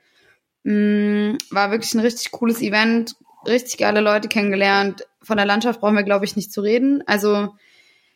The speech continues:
wer so ein bisschen sich mal mit U K oder mit Schottland, ähm, so beschäftigt hat, äh, und da so ein bisschen Landschaftsfotos schon mal geguckt hat, das war schon echt richtig, richtig geil. Und, äh, und ich glaube, dass,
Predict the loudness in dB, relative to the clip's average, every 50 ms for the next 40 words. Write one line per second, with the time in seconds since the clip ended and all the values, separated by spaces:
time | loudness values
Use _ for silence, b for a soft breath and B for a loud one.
0 | b _ -2 0 2 2 2 2 0 0 -2 -2 0 0 2 2 2 2 2 2
1 | 0 2 2 2 2 0 0 -2 -4 -4 -2 0 0 2 2 2 2 0 0 0
2 | 0 0 -2 -2 -2 -2 -2 0 0 0 0 0 -2 -6 _ -4 -2 0 0 2
3 | 2 2 2 2 2 2 0 -2 -2 -4 -4 -4 -2 -2 -2 -2 -2 -2 -2 -6
4 | -8 -4 0 0 0 0 -2 -8 -10 -4 -2 0 0 2 0 0 0 -2 0 0
5 | 0 0 0 0 -2 0 0 -2 -2 0 -2 0 0 0 0 0 -2 -4 -6 -10
6 | _ _ _ _ _ _ _ _ _ _ _ _ _ -4 0 0 0 2 0 -2
7 | -2 -2 -2 -2 0 -2 -2 0 2 2 2 2 0 -4 -10 -12 -6 0 2 2
8 | 2 0 -2 B B B B B B B B B B B B -2 0 0 2 2
9 | 0 2 2 2 2 2 0 0 0 -2 -2 -2 -2 -2 -4 -4 -4 -4 -6 -6
10 | -4 -2 0 0 0 -2 -4 -6 -8 -10 _ _ _ _ _ _ _ _ _ _
11 | _ _ _ _ _ _ -20 -20 _ _ -2 0 0 2 2 2 2 0 -2 -4
12 | -4 -2 0 2 2 2 2 0 0 0 -2 -4 -2 -2 -2 0 0 0 -2 -4
13 | -4 -6 -12 -18 -16